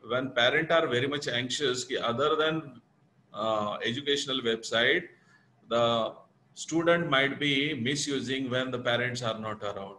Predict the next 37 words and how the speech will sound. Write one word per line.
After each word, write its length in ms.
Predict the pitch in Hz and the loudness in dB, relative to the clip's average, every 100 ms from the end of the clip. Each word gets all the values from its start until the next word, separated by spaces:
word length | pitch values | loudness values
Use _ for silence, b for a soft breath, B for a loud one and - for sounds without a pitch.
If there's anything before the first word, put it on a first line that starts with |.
| _ | _
So 240 | - 123 - | -10 -6 -2
at 200 | 143 175 | 0 0
that 180 | 170 131 | 0 2
time, 380 | 117 139 175 165 | 2 0 -2 -6
we 120 | 131 123 | -10 -4
can 200 | 139 131 | -4 0
have 260 | 139 180 | 0 0
the 120 | 190 | -2
security 540 | 170 143 139 131 131 123 | -2 -2 -2 -6 -6 -8
check 260 | 127 113 - | -4 -6 -6
for 240 | 107 101 | -8 -6
them. 260 | 104 117 131 b b _ | -6 -6 -8 b b _
We, 200 | 120 135 113 - 117 | -2 -2 -2 -8 -6
we 160 | 120 123 | -6 -2
can 360 | 135 135 120 - 110 | -2 -2 -6 -12 -2
give 340 | 165 185 180 | 0 0 0
the 160 | 139 - - - 113 | -4 -4 -14 -14 -12
student 640 | - 143 139 127 139 - - | -8 -2 0 0 0 -6 -4
a 60 | 113 | -2
limited 560 | 113 147 175 180 170 - | 0 0 0 0 0 0
access 420 | 120 117 139 143 | 0 0 -6 -8
to 120 | 135 123 | -8 -8
certain 460 | 123 117 120 113 | -4 -4 -4 -4
website, 520 | 113 117 - 160 180 | -2 -4 -2 -2 -2
and 140 | 165 151 | -2 0
that's 280 | 156 156 117 | -2 0 -4
all. 200 | - - b b - | -4 -10 b b -4
And 140 | 123 | 0
in 80 | 143 | 2
this 240 | 170 185 135 | 2 2 4
way, 280 | 139 - - _ | 2 0 -6 _
that 180 | 131 147 | -2 2
anxiety 560 | 143 120 127 135 131 131 | 2 0 -2 -2 0 -2
also 480 | 110 - 147 202 - | -2 -2 -4 -4 -6
can 200 | 117 113 | -4 -4
be 300 | 113 175 - - _ | -2 -4 -4 -14 _
taken 400 | 110 113 107 113 | -6 -4 -6 -10